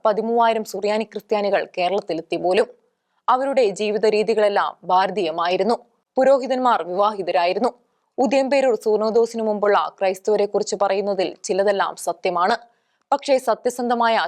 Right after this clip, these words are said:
ചരിത്ര പഠനത്തിന്റെ അഭാവം പ്രകടമാണ്. ചില ലക്ഷ്യങ്ങളോടെ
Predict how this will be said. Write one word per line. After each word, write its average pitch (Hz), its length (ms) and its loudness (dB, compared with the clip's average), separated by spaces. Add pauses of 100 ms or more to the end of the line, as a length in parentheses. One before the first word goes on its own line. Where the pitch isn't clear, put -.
ചരിത്ര 196 460 -4
പഠനത്തിന്റെ 196 480 -2
അഭാവം 190 540 0 (100)
പ്രകടമാണ്. 185 560 -2 (540)
ചില 269 200 2
ലക്ഷ്യങ്ങളോടെ 233 840 0